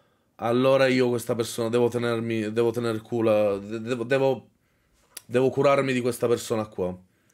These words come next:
Infatti questi mesi ho cercato di fare di tutto per, eh, tirarlo su, o l'ho aiutato in tante cose. Io penso che Daniele meriti almeno questo.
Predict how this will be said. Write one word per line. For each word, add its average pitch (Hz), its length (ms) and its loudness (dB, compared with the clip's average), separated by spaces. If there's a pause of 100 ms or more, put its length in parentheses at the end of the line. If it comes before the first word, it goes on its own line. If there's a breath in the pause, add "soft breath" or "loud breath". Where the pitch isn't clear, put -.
(540 soft breath)
Infatti 117 380 -4
questi 127 280 -2
mesi 131 280 0
ho 113 40 0
cercato 117 540 0
di 110 200 -6
fare 117 340 0
di 117 180 0
tutto 120 420 -4
per, 107 200 2
eh, 101 880 -4 (1120 soft breath)
tirarlo 120 420 2
su, - 220 -6
o 110 480 2
l'ho 113 300 0
aiutato 123 520 0
in 120 260 -4
tante 120 320 -2
cose. 123 540 4
Io 123 180 0
penso 123 360 -4
che 117 180 -2
Daniele 123 500 0
meriti 127 460 0
almeno 123 540 0
questo. 92 640 -6